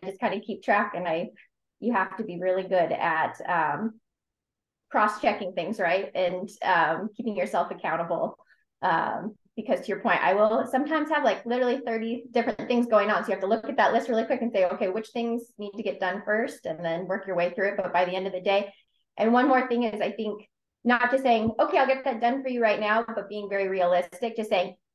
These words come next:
"I hear you. This is what you need to get done, and I will make sure to have this done by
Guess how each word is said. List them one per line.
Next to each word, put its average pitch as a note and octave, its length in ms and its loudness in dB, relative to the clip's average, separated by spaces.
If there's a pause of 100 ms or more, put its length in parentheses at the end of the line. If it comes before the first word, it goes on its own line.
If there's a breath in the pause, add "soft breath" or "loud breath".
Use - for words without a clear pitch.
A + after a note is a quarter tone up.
(100)
"I G#3 180 4
hear G#3 220 0
you. B3+ 280 2
This G#3+ 200 -2
is G#3+ 80 -6
what G#3 200 4
you G#3 60 -8
need G3 160 -6
to G3 80 -8
get F#3 160 0
done, G3+ 240 2
and G#3 220 -4
I F#3+ 320 0 (180)
will A3 140 0
make G#3+ 140 2
sure A3+ 120 -4
to G3+ 80 0
have F#3 180 2
this F#3 140 -2
done F#3 320 -2
by E3 440 -2